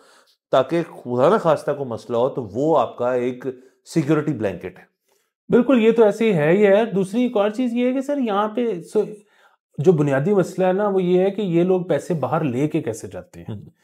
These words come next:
Speaker 2: अ, ये पनामा में भी मसला था,
Speaker 1: हम्म।
Speaker 2: ये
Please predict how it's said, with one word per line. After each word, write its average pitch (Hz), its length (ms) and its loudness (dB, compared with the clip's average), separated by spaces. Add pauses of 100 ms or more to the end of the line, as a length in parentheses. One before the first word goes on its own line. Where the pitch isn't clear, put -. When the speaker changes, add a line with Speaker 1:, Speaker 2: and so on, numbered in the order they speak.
(320)
Speaker 2:
अ, 123 120 -6
ये 147 300 0
पनामा 143 460 -2
में 165 160 0
भी 170 100 2
मसला 151 340 -2
था, 135 340 0
Speaker 1:
हम्म। 131 140 -2
Speaker 2:
ये 135 260 -2